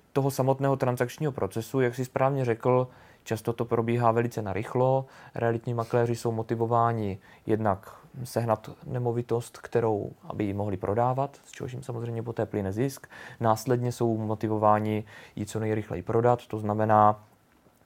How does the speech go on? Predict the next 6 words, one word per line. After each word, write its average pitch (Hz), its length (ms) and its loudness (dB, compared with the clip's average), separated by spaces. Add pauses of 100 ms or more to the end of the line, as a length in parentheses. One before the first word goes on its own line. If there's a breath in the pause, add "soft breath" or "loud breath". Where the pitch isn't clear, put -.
(520 soft breath)
často, 139 640 6
neříkám, 113 500 -2
že 110 120 -4
vždy, 117 460 2 (360 loud breath)
samozřejmě 113 520 -4
nutí 120 540 -2